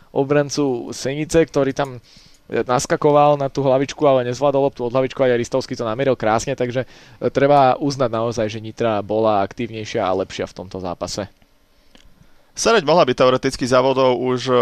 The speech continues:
Speaker 2: po minulom kole, ak by zvládla ten zápas s Pohroním, v podstate by to tam vybavila a oveľa lepšia nálada by panovala. V tej zápase Serede s Nitrou občas dokážu ponúknuť nečakane golovo bohaté stretnutia.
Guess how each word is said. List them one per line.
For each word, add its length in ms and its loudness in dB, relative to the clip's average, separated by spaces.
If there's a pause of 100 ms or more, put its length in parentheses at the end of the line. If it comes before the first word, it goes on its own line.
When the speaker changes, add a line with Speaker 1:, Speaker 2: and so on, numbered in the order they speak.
(120)
Speaker 2:
po 160 0
minulom 320 0
kole, 240 2
ak 80 2
by 80 -8
zvládla 340 2
ten 140 -2
zápas 320 -2
s 80 -14
Pohroním, 560 2
v 160 0
podstate 320 -2
by 80 0
to 120 -4
tam 200 -4
vybavila 640 2
a 140 2 (760)
oveľa 580 2
lepšia 300 0
nálada 320 4
by 160 -2
panovala. 560 2 (500)
V 140 -6
tej 80 2
zápase 320 2
Serede 360 2
s 120 -2
Nitrou 280 2
občas 360 2
dokážu 400 0
ponúknuť 680 -4
nečakane 840 0
golovo 320 0
bohaté 400 2
stretnutia. 720 2